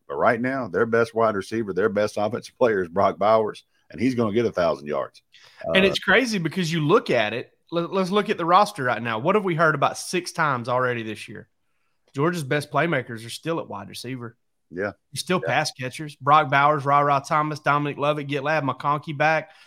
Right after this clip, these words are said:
Speaker 2: uh, Marcus Rosemy-Jacksaint, Arian Smith. Um, they, uh, they, they develop, they get guys to buy in.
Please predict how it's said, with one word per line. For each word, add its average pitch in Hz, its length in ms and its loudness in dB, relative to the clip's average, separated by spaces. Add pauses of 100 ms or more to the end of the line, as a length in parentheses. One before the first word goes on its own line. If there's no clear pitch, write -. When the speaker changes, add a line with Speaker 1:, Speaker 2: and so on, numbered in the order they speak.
(160)
Speaker 2:
uh, 131 200 2
Marcus 143 360 0
Rosemy-Jacksaint, 147 960 -2
Arian 143 380 -4
Smith. 156 580 -4 (460)
Um, 127 540 -2 (540)
they, 147 800 -2
uh, - 40 -12 (320)
they, 156 340 2
they 160 200 4
develop, 151 580 2
they 143 120 -4
get 139 220 -6
guys 143 320 4
to - 100 -12
buy 131 320 6
in. 190 420 0